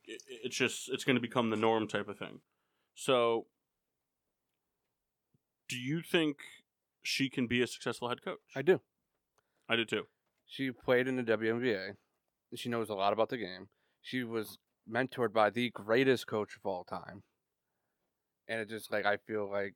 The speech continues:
Speaker 2: if she goes to the right spot, she will succeed. And just, the players just have to realize, who cares if she's a woman? She's your coach.
Speaker 1: Do you think she could, do you think she could bring some, some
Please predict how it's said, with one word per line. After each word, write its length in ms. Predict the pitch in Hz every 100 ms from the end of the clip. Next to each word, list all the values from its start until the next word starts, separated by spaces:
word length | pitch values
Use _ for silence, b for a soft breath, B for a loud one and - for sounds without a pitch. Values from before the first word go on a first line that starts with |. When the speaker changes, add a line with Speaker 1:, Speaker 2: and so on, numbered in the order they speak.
| _
Speaker 2:
if 200 | - 95
she 100 | 113
goes 180 | 113 107
to 80 | 110
the 80 | 98
right 200 | 104 113
spot, 340 | 110 123 160 _ _ _ _ _ _ _
she 220 | - 107
will 120 | 107
succeed. 440 | - 113 - 151 - _ _ _ _ _ _ _ _ _ _ _ _ _ _ _
And 100 | 123
just, 220 | 120 123 117 -
the 60 |
players 300 | 120 120 117
just 120 | 113 117
have 140 | 110
to 80 | 104
realize, 400 | 117 110 101 - -
who 60 |
cares 300 | 120 - 113
if 80 | 107
she's 160 | - 104
a 60 |
woman? 240 | 110 98 - _ _ _
She's 180 | - 107
your 80 | 104
coach. 240 | 107 - - _ _ _
Speaker 1:
Do 80 | 143
you 80 | 160
think 180 | 196 180
she 160 | 190
could, 200 | - 165 -
do 100 | -
you 60 | 139
think 140 | 165
she 140 | 151 151
could 100 | 139
bring 160 | 139
some, 300 | 131 127 127 -
some 200 | -